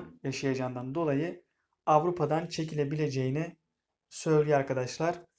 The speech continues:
Bunu yine Google'a aratarak daha detaylı, daha doğru, daha güncel haberler okuyabilirsiniz.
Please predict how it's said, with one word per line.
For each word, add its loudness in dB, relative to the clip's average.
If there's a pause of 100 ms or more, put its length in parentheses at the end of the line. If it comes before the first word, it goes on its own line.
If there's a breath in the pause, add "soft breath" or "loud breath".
(360)
Bunu -2
yine 0
Google'a -4 (1040)
aratarak 2 (120)
daha 8
detaylı, 2
daha 6
doğru, 0
daha 6
güncel 0
haberler 2
okuyabilirsiniz. -4